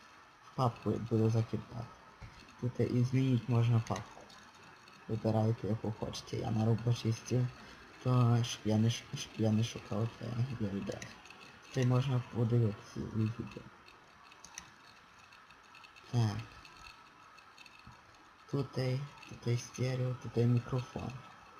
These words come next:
Запис вашого вот, типа, мікрофон. Щоб, е, нажати, що, якщо хочете, щоб мікрофон не працював при на-, або працював при нажатті С П, СП-, С П С,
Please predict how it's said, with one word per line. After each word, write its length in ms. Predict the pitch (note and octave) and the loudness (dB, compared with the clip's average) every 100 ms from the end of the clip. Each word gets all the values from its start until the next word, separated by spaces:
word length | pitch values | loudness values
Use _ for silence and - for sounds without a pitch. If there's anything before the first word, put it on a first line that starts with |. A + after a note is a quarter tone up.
| - - - - - | -20 -20 -20 -20 -4
Запис 400 | B2 B2 A#2 - | 0 0 -2 -4
вашого 400 | A2 A#2+ - A#2 | -2 -2 0 0
вот, 300 | A2+ A#2 A2 - - - - | 2 2 0 -4 -14 -20 -14
типа, 320 | - - G#2+ A#2+ - | -10 -4 -2 -2 0
мікрофон. 680 | B2 - A#2+ A#2 G2+ B2 C#3+ - - - - - | -2 0 -2 0 -2 -2 -4 -10 -20 -20 -20 -16
Щоб, 140 | - A#2+ - - - - - | -10 -10 -10 -18 -20 -18 -8
е, 40 | |
нажати, 840 | F2 A#2 B2+ C3 B2+ - G2+ A#2 B2 D3+ - - - | 0 2 4 2 0 0 0 2 0 -4 -16 -20 -16
що, 200 | - A2+ - | -10 -6 -2
якщо 320 | B2 - B2 | -2 -2 -4
хочете, 440 | - A#2+ - G#2+ | -2 -4 -4 -4
щоб 200 | A#2+ - - - - - - - - - - | -4 -4 -8 -14 -20 -20 -20 -20 -20 -16 -6
мікрофон 520 | C3+ C3 C#3+ D3+ C#3+ | -4 -2 -2 2 4
не 100 | A#2 | 4
працював 580 | B2 C3 B2 - B2 B2+ | 4 0 0 0 0 0
при 140 | C3+ | 2
на-, 100 | A#2 - - | 2 0 0
або 360 | A#2 A#2+ A#2+ | 4 6 6
працював 500 | A2+ - B2 - B2+ B2 | 4 2 0 2 0 2
при 120 | A#2+ | 2
нажатті 560 | A#2 A#2 B2 B2 - - | 2 2 2 0 0 -2
С 140 | A#2 A#2 - | 0 0 0
П, 200 | A#2 G#2 - - | -2 0 -4 -16
СП-, 320 | - - - A2+ - - | -20 -12 -8 -8 -10 -20
С 140 | - - | -20 -2
П 100 | B2 | 2
С, 300 | A#2+ A#2 C#3 | 6 6 4